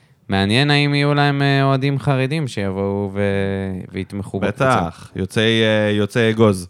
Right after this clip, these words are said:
Speaker 2: אה, אני, האמת, אה, חיפשתי איזשהו משהו מקצועי קצת, אה, על הקבוצה. רציתי, אמרתי לעצמי, בוא, בוא נביא איזה... משהו אמיתי, אז הלכתי למקצוענים, לאנליסטים. <laughs> לא נעים להגיד,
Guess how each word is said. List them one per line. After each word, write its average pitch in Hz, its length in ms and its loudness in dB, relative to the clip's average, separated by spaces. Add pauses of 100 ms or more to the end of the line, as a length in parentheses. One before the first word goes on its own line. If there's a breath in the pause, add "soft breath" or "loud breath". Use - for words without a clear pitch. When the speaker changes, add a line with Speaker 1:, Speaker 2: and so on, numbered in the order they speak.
(760 soft breath)
Speaker 2:
אה, 98 60 -4 (800)
אני, 147 380 2
האמת, 147 460 0
אה, 156 140 4
חיפשתי 156 520 -2 (420)
איזשהו 127 340 0
משהו 139 280 0
מקצועי 131 500 2
קצת, - 400 -4 (460)
אה, 92 60 -2
על 98 80 0
הקבוצה. 104 420 0 (220)
רציתי, 117 360 -6
אמרתי 117 280 -2
לעצמי, 107 680 -2
בוא, 107 200 0
בוא 113 120 -2
נביא 113 260 0
איזה... 98 520 -4 (540)
משהו 110 260 -4
אמיתי, 104 360 -2
אז 147 120 0
הלכתי 180 280 -2
למקצוענים, 185 640 -2
לאנליסטים. 135 720 -2 (340)
<laughs> - 320 -2
לא 151 180 2
נעים 139 300 -2
להגיד, 101 680 -6